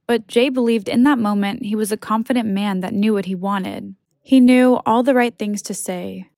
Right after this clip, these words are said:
He treated her the way all fathers wish their daughters would be. He worshipped the floor she walked on.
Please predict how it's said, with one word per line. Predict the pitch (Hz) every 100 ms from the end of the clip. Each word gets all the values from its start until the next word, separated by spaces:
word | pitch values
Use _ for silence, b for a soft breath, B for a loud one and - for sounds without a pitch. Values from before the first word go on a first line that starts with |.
| _
He | 254 247
treated | - 240 262
her | 240 254
the | 233 208
way | 208
all | 196 202 240
fathers | - 202 190 185 190
wish | 196 180
their | 196 185
daughters | 185 185 185 185
would | 180 175
be. | 190 202 196 -
He | _ 254 240
worshipped | 214 226 - 262
the | 247
floor | - 214 214
she | 208 202
walked | 185 190 190 -
on. | 196 196 196